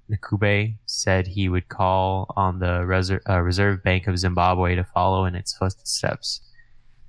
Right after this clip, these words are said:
Uh, Zimbabwe should be investigating in understanding, oh, investing in understanding innovations, and often central banks are too slow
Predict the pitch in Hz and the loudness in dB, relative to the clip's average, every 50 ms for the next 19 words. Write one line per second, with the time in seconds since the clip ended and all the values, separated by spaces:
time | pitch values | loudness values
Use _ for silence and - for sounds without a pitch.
0 | - 95 92 90 90 90 101 98 104 107 117 117 139 131 120 - - 107 101 101 | -4 -2 0 0 2 2 2 2 2 2 2 2 2 0 0 0 -2 -2 0 0
1 | 95 90 92 92 92 95 - - 98 98 95 92 92 92 92 - - 101 95 87 | 0 0 2 2 0 0 0 -2 -2 -2 0 0 0 -2 -4 -4 -4 -2 -2 -2
2 | 90 - - 98 95 92 90 90 - - 92 90 90 90 92 87 87 92 104 - | -2 -2 -2 -2 0 0 -2 -4 -4 -2 -2 -2 0 0 0 -2 -2 -4 -2 0
3 | 120 113 104 95 92 101 101 104 - - 101 92 92 90 - - 92 92 92 95 | 2 2 2 2 4 4 4 2 2 0 -2 -4 -6 -6 -10 -8 -2 -2 0 0
4 | 95 92 - - 95 90 90 90 92 92 92 87 92 92 92 90 - - - 90 | 0 -2 -2 0 0 0 0 0 2 2 2 2 4 4 2 2 0 -2 -4 -2
5 | 90 87 87 90 90 92 - - 92 92 - 95 90 - 92 90 90 95 90 90 | 0 2 2 2 2 0 -2 -4 -6 -4 -2 -2 0 0 0 0 2 2 2 0
6 | 87 - - 92 90 - - 110 101 - - 101 92 92 90 92 | 0 -4 -4 -6 -6 -6 -8 -8 -6 -2 0 2 2 2 2 0